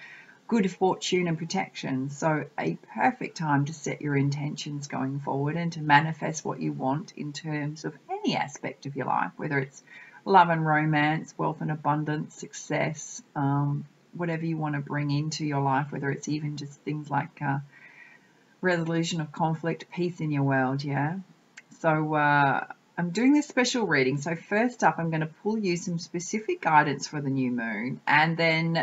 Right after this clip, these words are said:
there's also going to be, if you want to, uh, learn more about it and get the, uh, special, the extra special reading that goes with this, I'm gonna do an inner diverse reading,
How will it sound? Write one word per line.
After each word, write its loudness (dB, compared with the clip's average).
there's 0
also 2
going 2
to -8
be, 2
if -6
you -4
want 0
to, -2
uh, 4
learn 2
more 2
about 6
it -4
and -4
get -8
the, 0
uh, 2
special, -4
the -4
extra -6
special -6
reading 2
that -6
goes -2
with -4
this, -4
I'm -4
gonna -4
do -2
an -2
inner -4
diverse -4
reading, -10